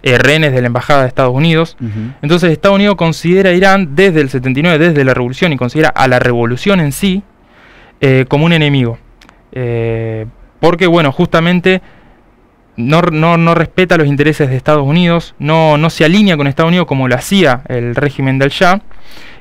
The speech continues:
Speaker 1: y considera que Irán amenaza los intereses de Estados Unidos porque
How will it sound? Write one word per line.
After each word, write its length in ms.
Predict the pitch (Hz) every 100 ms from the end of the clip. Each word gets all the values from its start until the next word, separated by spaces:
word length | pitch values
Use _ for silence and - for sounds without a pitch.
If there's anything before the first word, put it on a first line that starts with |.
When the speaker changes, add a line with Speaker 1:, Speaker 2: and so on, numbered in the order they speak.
| -
Speaker 1:
y 240 | 202 220
considera 580 | - 175 156 180 185 180
que 320 | 165 175 185 -
Irán 320 | 143 156 151
amenaza 420 | 135 143 160 160
los 100 | 135
intereses 420 | 139 151 165 165
de 40 | 147
Estados 280 | 139 180 185
Unidos 380 | 196 190 208 - - - - - - -
porque 420 | 180 165 185